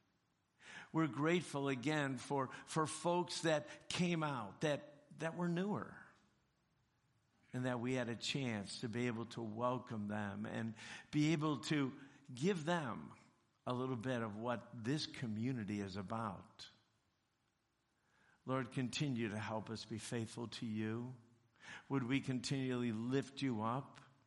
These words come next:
Would we honor you by preaching your word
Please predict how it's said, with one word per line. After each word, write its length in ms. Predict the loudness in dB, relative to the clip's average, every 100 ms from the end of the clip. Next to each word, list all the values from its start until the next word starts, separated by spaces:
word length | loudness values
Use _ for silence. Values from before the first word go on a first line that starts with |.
| _ _ _ _ _ _ -18 -16 -16 -2
Would 180 | 2 4
we 140 | 4
honor 380 | 4 4 2 2
you 400 | 2 4 4 4
by 220 | 2 0
preaching 760 | -2 -6 0 2 2 0 2 2
your 340 | 2 2 0
word 520 | 0 0 0 2 -2